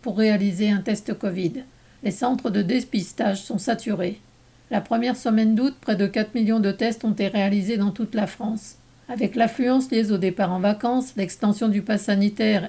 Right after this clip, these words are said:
et la fermeture d'un certain nombre de centres pour l'été, le problème s'accentue. Le personnel manque, les queues s'allongent.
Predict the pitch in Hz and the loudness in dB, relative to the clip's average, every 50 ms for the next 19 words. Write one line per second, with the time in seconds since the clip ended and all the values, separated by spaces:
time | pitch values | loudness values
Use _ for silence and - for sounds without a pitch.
0 | - - 208 233 196 180 - - 285 262 196 196 208 202 - 226 208 190 196 180 | -6 -4 -4 -2 -2 -2 -2 -2 -2 0 2 2 0 0 0 0 0 0 0 0
1 | - 202 180 - 214 208 196 190 196 190 180 190 185 - - 208 196 180 165 - | 0 -2 -2 0 0 0 2 2 0 0 0 -2 -2 -2 0 0 0 0 -2 -2
2 | 185 170 165 180 175 - - 202 220 226 220 - - - - - - 202 208 - | -4 -4 -4 -4 -4 -2 0 0 0 -2 -4 -10 -16 -20 -20 -6 -2 -2 -2 0
3 | - 233 220 202 214 220 214 208 - 240 220 - - 240 233 220 - 208 175 175 | 0 0 2 2 2 2 2 2 2 0 0 -2 -2 -4 -4 -2 -2 -2 -4 -4
4 | 170 - _ _ _ - 208 196 190 185 - 202 185 - 226 196 190 185 180 175 | -4 -8 _ _ _ -4 -2 -2 0 0 0 0 0 0 -2 -2 0 0 0 0
5 | 175 185 185 208 220 214 - - - _ - 185 185 180 - 190 175 - 220 196 | 0 0 0 -2 -2 -4 -8 -14 -10 _ -4 -2 -2 -2 -2 -4 -2 0 0 0
6 | 185 170 170 - - - - | 0 -2 -2 -4 -6 -10 -16